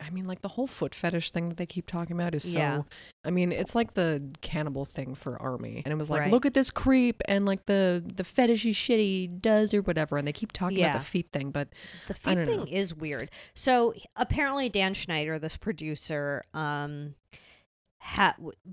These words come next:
Speaker 2: did something on the, um, he would do things f-, on his own social media account that would be, like, share a picture of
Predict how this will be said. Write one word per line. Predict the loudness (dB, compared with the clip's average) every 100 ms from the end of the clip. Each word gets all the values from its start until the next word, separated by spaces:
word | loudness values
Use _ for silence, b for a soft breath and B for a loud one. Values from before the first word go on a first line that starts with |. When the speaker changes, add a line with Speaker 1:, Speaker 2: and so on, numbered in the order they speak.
| 4
Speaker 2:
did | 4 4
something | 2 0 2 0 0 -2
on | -2 0 2 0
the, | -2 -2 -2 -2 -4 -6
um, | -6 -6 -6 -10 -16 _
he | 0 4
would | 4 4
do | 0
things | 2 2 0 -2 -6
f-, | -10 -18 -4
on | -4 0
his | -2 -2
own | 0 2 2 0
social | -2 -2 -2 -4
media | -4 -2 -2
account | -2 -4 -6 -4
that | -2
would | -2
be, | -2
like, | -4 -4 B B B -4
share | 4 6 6
a |
picture | 4 0 0 2
of | 2 0